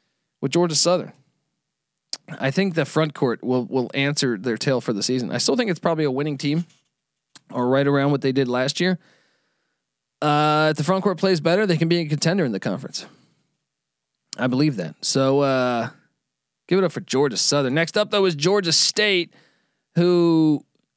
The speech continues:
it's kinda, I mean, with the days of Ron Hunter, they were killing it. I mean, remember,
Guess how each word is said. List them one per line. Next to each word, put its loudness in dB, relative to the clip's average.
it's -6
kinda, 0
I 0
mean, 0
with 0
the -8
days 0
of 0
Ron 0
Hunter, 0
they 2
were 0
killing 0
it. -8
I -4
mean, 0
remember, 2